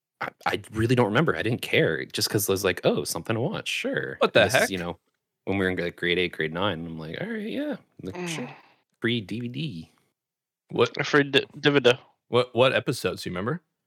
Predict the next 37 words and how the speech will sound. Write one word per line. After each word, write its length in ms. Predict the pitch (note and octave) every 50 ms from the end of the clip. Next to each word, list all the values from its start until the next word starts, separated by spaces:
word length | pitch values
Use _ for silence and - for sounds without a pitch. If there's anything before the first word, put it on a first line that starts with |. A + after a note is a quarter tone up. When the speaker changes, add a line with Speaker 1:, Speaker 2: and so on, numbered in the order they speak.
| _ _ _ _ _ _ _ _ _ _ _ _ -
Speaker 1:
Uh, 300 | A2 A2+ A2 G#2 G#2 -
yeah, 180 | G2+ A#2 A2+ G2
so 220 | - - - G#2
it 160 | G2+ G#2 -
was 200 | A2 G#2+ G2+ G2+
the 600 | G2+ G#2 G2+ G2 G2 F#2+ F#2+ G2 F#2+ F#2+ F2+ - - -
Scranton, 1200 | - - - - - - G#2+ G2+ G#2 G#2+ A2+ A2 - - - B2+ A#2+ A2+ A2+ A2+ A2+ A2 G#2+ G#2+ - _ _ _ - - _ _ _ _ _ _ _ _ - -
uh, 120 | G2 G2 F#2+
Speaker 3:
Wrangler. 280 | C3 C3+ C#3 B2+ B2+ B2+
Speaker 1:
rabies 520 | F#2 G2 G#2 G#2+ G2+ G#2+ G#2+ G#2+ G#2 - -
run 260 | F#2+ F#2+ G2 G2+ G2+
for 180 | - - - G2
the 100 | F#2+ F2+
cure. 680 | - - - - G2 F#2+ F#2+ G2+ G#2 B2 E3+ F#3 E3 - - - -
Speaker 2:
Oh, 220 | F2+ F#2 F#2 F#2
yeah, 240 | F#2 F2 E2+ F2 E2+
okay. 300 | F2 F#2+ - - - F2+ G#2+
So 140 | - - -
Speaker 3:
Oh, 180 | C#3 C#3 C3 B2
Speaker 2:
it's, 100 | B2 A#2
like, 80 | A#2
Speaker 3:
okay. 40 | A2+
Speaker 2:
season 120 | A2 A2 G#2
Speaker 1:
And 80 | G2+
Speaker 2:
four. 440 | - - F#2 F2+ F2 E2+ F2 A#2 - _ _ - - - - - _ _ _
Speaker 3:
One 100 | C3 C3
of 40 | C3
your 100 | B2+ A#2+
personal 340 | - C#3 C#3 D3+ D3+ B2
Speaker 1:
Uh, 40 | C3+
Speaker 3:
favorites? 480 | B2+ A2 A2+ A#2+ B2 - - - - - - _ _ _ _ _ _ _ _ _ _ _ _ _ _ - - - _
Speaker 1:
Yeah, 320 | - F#2+ F#2 F2+ F2 F2 F2
that 100 | F2 F2+
was 120 | F#2 F2+ -
a 180 | - _ -
good 140 | - - -
one. 300 | - - C#2+ C#2 - G#2